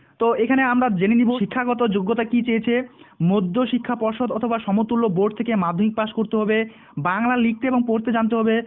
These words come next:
দার্জিলিং এবং কালিম্পংয়ের জন্য বাংলার বদলে নেপালি ভাষা লিখতে এবং পড়তে জানতে হবে। এবারে দেখে নেব শারীরিক যোগ্যতা কী চাইছে। শারীরিক যোগ্যতা এখানে সাধারণ প্রার্থীদের জন্য ন্যূনতম উচ্চতা একশো সাতষট্টি সেন্টিমিটার,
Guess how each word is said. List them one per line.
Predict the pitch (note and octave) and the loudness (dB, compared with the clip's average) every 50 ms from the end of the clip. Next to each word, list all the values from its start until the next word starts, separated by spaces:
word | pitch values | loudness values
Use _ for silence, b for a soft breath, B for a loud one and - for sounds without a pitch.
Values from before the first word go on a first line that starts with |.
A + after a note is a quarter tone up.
| B B B B B | B B B B B
দার্জিলিং | D3 F3+ F3 F3 G3 F#3+ A3 A#3+ B3 B3 A#3+ | -4 -2 0 0 0 0 0 2 2 2 2
এবং | A3+ A3 A#3 A#3 | 2 2 0 0
কালিম্পংয়ের | A3 F#3+ G3 A3 A#3 A3 A3+ A3 A3+ A3+ G3+ | 0 0 0 2 2 2 2 2 2 2 2
জন্য | G3 A3+ A3 A3 | 2 2 2 2
বাংলার | G3+ E3+ E3+ E3+ F3+ G3 G#3 G#3+ G#3+ | 2 0 0 0 0 0 0 0 0
বদলে | F3+ F3 G3+ G3+ G3 G#3+ G#3+ G#3 G#3 - | 0 -2 -2 0 0 0 0 -2 -2 -2
নেপালি | D#3+ D#3+ E3 E3 G3+ G#3 A3+ | -2 -2 -2 -2 -2 -2 0
ভাষা | G#3 G#3+ G#3 G#3 A3 | -2 -2 -2 -2 0
লিখতে | F#3+ F#3 F#3 F#3 - G3+ G3 F#3+ - | 0 0 0 -2 -2 -2 -2 -2 -2
এবং | F3 F3 F#3 F#3 F#3 | -2 -2 -2 -2 -2
পড়তে | F#3 F3+ F3 - | -4 -4 -4 -4
জানতে | D#3 D#3+ D3 C3 C#3+ | -4 -4 -2 -2 -2
হবে। | C3 A2+ A2 G#2 F2 - _ _ _ _ _ _ _ _ _ _ _ _ _ _ _ b b b b b b b b b | -2 -2 -2 -6 -8 -10 _ _ _ _ _ _ _ _ _ _ _ _ _ _ _ b b b b b b b b b
এবারে | - A3+ B3 C4+ B3+ | -2 0 2 2 2
দেখে | C4+ C4+ C4+ | 2 2 4
নেব | C4 B3+ C4+ C4 | 4 4 2 0
শারীরিক | - - A3+ A3 A3+ B3 C4+ A3 | 0 -2 -2 0 0 0 2 2
যোগ্যতা | G#3 B3+ A3 B3+ A#3 B3 A#3+ | 0 0 0 0 0 -2 0
কী | A#3+ B3 A#3+ A#3+ | 0 0 0 2
চাইছে। | A#3 A#3 A3+ A3+ A#3+ B3 B3 B3+ B3 A#3+ B B B - - | 2 0 -2 0 0 0 0 0 -2 -4 B B B -12 -6
শারীরিক | - A3+ G#3+ A3 A#3+ B3 G#3 | -4 -2 0 2 2 2 2
যোগ্যতা | A3 A#3+ G#3 A#3+ A3 A#3+ A#3 | 0 0 0 0 0 0 0
এখানে | A3+ B3 A#3+ A#3+ | 0 0 0 0
সাধারণ | A#3+ - G#3 G3 A3 B3 A#3+ | -2 -2 -2 -2 0 0 0
প্রার্থীদের | A#3+ A#3+ A3+ A3+ A3+ G3+ A#3 A3 | 0 -2 -2 -2 -2 -2 -2 0
জন্য | F#3+ A#3 A3+ | 0 2 2
ন্যূনতম | A3+ G3+ G3+ G#3+ A3+ A#3 A3 A3+ | 2 4 4 4 2 2 2 2
উচ্চতা | A3+ A3 A3 G#3+ A3 - A#3 G#3+ A3 A3 | 2 2 2 0 0 -2 -2 0 0 0
একশো | G3 G3 G3 A3 | -2 -2 -4 -6
সাতষট্টি | G3+ - G3 G3+ G#3+ G3+ A3 | -6 -6 -6 -6 -6 -6 -2
সেন্টিমিটার, | G#3+ A3+ A3 A3 A3 A3 G#3+ A3 A3 A3 | -2 0 2 2 2 2 2 2 0 0